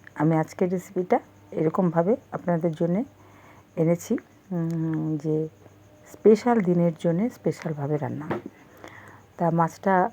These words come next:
আমি এখন ভেজে নিচ্ছি, চাটুতে ভাজছি, কেন কি মাছটা গোটা তো, তাই কড়াইতে অনেক সময় মাছটা বেঁকে যেতে পারে। তাই জন্যে আমি মাছটাকে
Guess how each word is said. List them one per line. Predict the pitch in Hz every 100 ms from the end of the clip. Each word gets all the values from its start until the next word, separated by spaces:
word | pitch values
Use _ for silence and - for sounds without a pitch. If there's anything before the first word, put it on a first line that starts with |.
| -
আমি | 170 170
এখন | 165 - 185 269 - _ _ _
ভেজে | 160 170 190
নিচ্ছি, | 202 196 196
চাটুতে | - 160 - 196 202
ভাজছি, | 185 180 - 269 - _ _
কেন | - 180
কি | 180 180
মাছটা | 170 - 175
গোটা | 170 - 190
তো, | 294 415 185 _ _ _
তাই | 170
কড়াইতে | - 165 175 196 208
অনেক | 190 185
সময় | - 202 180 269 - - -
মাছটা | 185 165 180
বেঁকে | 160 185 190
যেতে | 170 156
পারে। | 160 - 170 - - - - - _
তাই | 175
জন্যে | 170 185 196
আমি | 185 175 254 _
মাছটাকে | 156 - 170 180